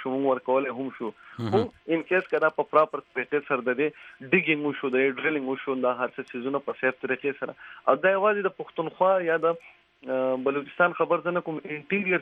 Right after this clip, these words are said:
Speaker 1: سیند زموږ سره ډک دی.
Speaker 2: مهم.
Speaker 1: ایون کر-، کر-، کراچي چې کوم دي، ساحلي علاقه جات چې کوم دي، د هغې، هغه باقاعده ډک دي. خو کار پرې نه دی شروع شوی. حالانکه دا د-، داسې ده چې وخت پرې تېرېږي او د دې نه دا فایده اخیستل پکار دي.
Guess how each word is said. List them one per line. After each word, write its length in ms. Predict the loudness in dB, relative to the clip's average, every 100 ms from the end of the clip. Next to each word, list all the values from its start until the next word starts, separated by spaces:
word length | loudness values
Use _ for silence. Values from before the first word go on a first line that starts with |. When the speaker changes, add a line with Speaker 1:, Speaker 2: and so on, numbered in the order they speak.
| -2
Speaker 1:
سیند 180 | -4 -2
زموږ 200 | -2 -4
سره 140 | -2 0
ډک 340 | 2 0 0
دی. 120 | -2 -2 -8 -8 -4
Speaker 2:
مهم. 160 | 0
Speaker 1:
ایون 220 | 2 2 2
کر-، 240 | 2 2 0
کر-، 220 | 2 2 2
کراچي 400 | 2 2 2 -6
چې 100 | -8 -6
کوم 180 | -4
دي، 180 | -2 -2 0
ساحلي 360 | 0 2 2 2
علاقه 280 | 2 2 2
جات 180 | 2 0
چې 100 | -6
کوم 120 | -6
دي، 80 | -2
د 40 |
هغې، 240 | 0 0 0 0
هغه 180 | 0 0
باقاعده 540 | -2 -2 -2 0 -2
ډک 220 | -2 -4 -4
دي. 100 | -8 -8 -16 -8
خو 80 | -6
کار 280 | 4 6 4
پرې 220 | 2 0
نه 80 | 2
دی 120 | 2 2
شروع 200 | 0 0
شوی. 240 | 2 2
حالانکه 440 | 4 2 2 -2 0
دا 180 | 2 2 -2 -18 -20 _ -2
د-، 160 | 0 2 2
داسې 200 | 0 0
ده 100 | -2
چې 100 | 2
وخت 320 | 2 2 -2
پرې 60 | -6
تېرېږي 400 | -2 -2 -2 -2
او 180 | 2 2
د 80 | 0
دې 260 | -2 -2 -2
نه 100 | -6 -12 -20 _
دا 100 | 0
فایده 460 | 2 0 -2 -2 -2
اخیستل 340 | -2 -2 -2
پکار 360 | -2 0 2 2
دي. 200 | 0